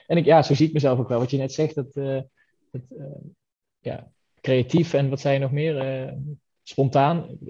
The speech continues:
Ik, ik ga gewoon spontaan op vakantie omdat iemand tegen me zegt, eh, "Wil je naar Ibiza?" Ik zeg, "Ja, is goed.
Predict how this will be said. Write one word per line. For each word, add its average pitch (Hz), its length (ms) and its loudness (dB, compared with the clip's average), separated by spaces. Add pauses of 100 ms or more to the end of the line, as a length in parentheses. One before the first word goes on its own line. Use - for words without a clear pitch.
Ik, - 320 -12
ik - 220 -12
ga 117 140 -2
gewoon 120 400 -2 (600)
spontaan 131 540 0
op 127 60 -2
vakantie 139 440 0
omdat 139 160 -2
iemand 143 240 -2
tegen 135 240 -2
me 127 80 -4
zegt, 135 320 -6
eh, 139 220 -2
"Wil 143 100 2
je 143 80 2
naar 131 140 -2
Ibiza?" 139 380 0
Ik 160 80 -2
zeg, 147 120 -4
"Ja, 139 80 -2
is 123 100 -8
goed. 160 240 -4